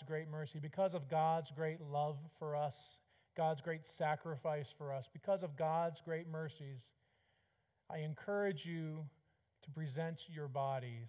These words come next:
to present your whole lives as a living sacrifice that is holy and pleasing to God." And Paul says, "This is your appropriate priestly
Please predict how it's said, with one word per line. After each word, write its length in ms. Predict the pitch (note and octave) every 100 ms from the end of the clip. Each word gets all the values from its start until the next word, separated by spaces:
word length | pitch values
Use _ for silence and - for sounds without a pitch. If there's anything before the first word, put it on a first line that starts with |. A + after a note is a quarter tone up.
| - _ - _ _ _ _ _ _ _ _ -
to 60 |
present 320 | C3+ D3 F3+ A3+
your 220 | E3+ E3 -
whole 680 | - - F3+ F3+ F#3 F#3 D#3+
lives 680 | C#3+ C#3 B2 A#2 A2+ A2+ A2+ - _ _ _ _ -
as 120 | C3
a 60 | C3 C3
living 340 | D#3 F3 F3+ F3 -
sacrifice 600 | D3 C3+ D3 D3 C#3 C#3
that 100 | C3+
is 80 | C3 - -
holy 540 | F3 F3 E3+ F3 F3+ -
and 160 | D3+ C#3 -
pleasing 500 | E3+ D#3+ B2+ C3 C3 C3 _ _ _ _ _ -
to 60 |
God." 360 | C3+ B2+ A#2 A#2 - _ _ _ _ _ _ _ _ _ _ _ _ _ _ _ _ _ _ _ _
And 120 | C3+ C3
Paul 200 | D3 C3+
says, 160 | C#3+ C3 A#2+
"This 240 | D#3 F#3 C#3+ - - _ _ _ _ _ _ _
is 180 | C#3+ C3
your 180 | B2+ C3
appropriate 680 | B2 - C#3+ C3 B2 A#2+ C#3 - - _
priestly 440 | - C#3 - B2+